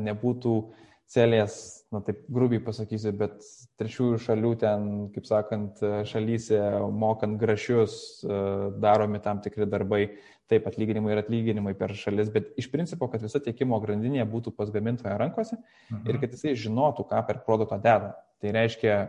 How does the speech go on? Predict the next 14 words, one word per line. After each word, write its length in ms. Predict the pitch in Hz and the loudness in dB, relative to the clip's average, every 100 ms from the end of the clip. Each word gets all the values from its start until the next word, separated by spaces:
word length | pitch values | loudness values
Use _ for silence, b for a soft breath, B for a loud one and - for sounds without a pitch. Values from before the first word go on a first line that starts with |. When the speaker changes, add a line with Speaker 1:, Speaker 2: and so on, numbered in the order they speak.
| - | -4
Speaker 1:
mes 340 | 117 120 127 127 | 0 0 0 -2
tada 160 | 104 | -4
kaip 260 | 104 107 - | -2 -2 -2
atstovai, 440 | 98 - 117 117 107 | -8 -2 2 2 2
mes 220 | 101 101 | -2 -2
galėjom 420 | 110 104 107 101 101 - _ _ _ _ _ _ - | -2 0 0 -2 -6 -18 _ _ _ _ _ _ -2
tikrai 340 | 131 139 151 - - - _ _ _ _ _ _ _ - | 4 6 6 2 -12 -20 _ _ _ _ _ _ _ 2
aiškiai 300 | 127 139 139 | 6 6 4
komunikuoti, 600 | - 110 107 104 151 147 | -2 -2 -2 0 0 0
kad 160 | 117 113 | -2 2
tai 80 | 131 | 4
yra 140 | 117 110 | 4 4
geras 260 | 110 104 | 2 2
produktas 520 | - 110 131 - 226 | -2 -2 -2 -2 -6